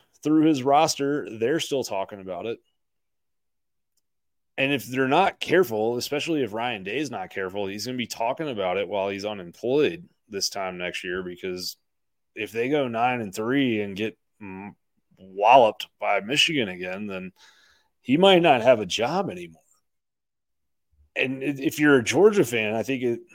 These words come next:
it's an excellent chance to look back in hindsight and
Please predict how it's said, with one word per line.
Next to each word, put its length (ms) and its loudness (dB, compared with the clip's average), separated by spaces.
it's 240 -2
an 100 2
excellent 500 2
chance 360 -4
to 120 -2
look 280 -4
back 240 0
in 80 -6
hindsight 920 -4
and 560 -10